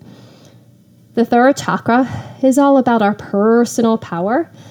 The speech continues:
and the second about sex. And so everyone wants to hear about those topics, it seems. <laughs> And those episodes, the first, second, third, and fourth, have already been released, and so you can check those out as well.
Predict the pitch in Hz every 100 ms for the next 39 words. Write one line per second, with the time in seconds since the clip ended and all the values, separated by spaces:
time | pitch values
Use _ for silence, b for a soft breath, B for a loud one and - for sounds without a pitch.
0 | B - 277 277 269 294 370 247 - -
1 | 277 262 262 254 - - - 196 - -
2 | - - - _ 254 240 247 240 226 220
3 | 190 202 - 185 196 185 180 185 196 -
4 | 190 - 208 - 190 - 196 196 208 190
5 | 185 202 196 208 190 - - - 233 233
6 | 240 240 220 220 220 208 202 202 - -
7 | - B B B B B 196 - 208 202
8 | - 214 196 196 - 202 208 196 190 196
9 | - 240 339 - 226 208 226 - - 214
10 | 220 285 294 269 240 220 214 208 202 185
11 | 185 - - 214 202 - 208 202 - 180
12 | 190 196 185 180 196 180 175